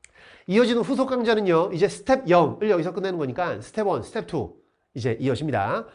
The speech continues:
본격적인 개념 강좌와 기출 분석이 이어지는 후속 강좌로 들어가게 되고, 그다음 우리, 우리 모의고사 컨텐츠도 있어요. 그중에 베이징 모의고사 레벨 원이 바로 이어지는 후속 강좌라고 보시면 되겠습니다.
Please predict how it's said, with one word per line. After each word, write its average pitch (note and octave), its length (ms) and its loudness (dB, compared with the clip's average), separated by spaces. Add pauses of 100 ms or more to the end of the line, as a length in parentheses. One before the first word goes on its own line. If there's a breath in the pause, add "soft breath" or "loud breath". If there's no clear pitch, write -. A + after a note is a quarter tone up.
(160 loud breath)
본격적인 A#3+ 640 0
개념 F#3 320 0
강좌와 F3+ 600 -2
기출 G3+ 240 -4
분석이 G3 1080 -2 (200)
이어지는 E3+ 360 2
후속 A3 240 -4
강좌로 D3 1200 -4 (160)
들어가게 C3+ 300 -2
되고, A#2+ 400 -2 (240 loud breath)
그다음 F3 400 2
우리, E3+ 340 -2
우리 D#3+ 180 -2
모의고사 E3+ 680 2 (320)
컨텐츠도 D#3+ 480 -4
있어요. G2+ 360 -6 (160)
그중에 C3 260 -6
베이징 F3 440 -2
모의고사 D#3 560 -4
레벨 C#3 420 -6
원이 A#2 760 -8
바로 C3+ 240 -6
이어지는 B2+ 340 -4
후속 F3 260 -10
강좌라고 A2 880 -8
보시면 A#2 240 -4
되겠습니다. F2+ 440 -8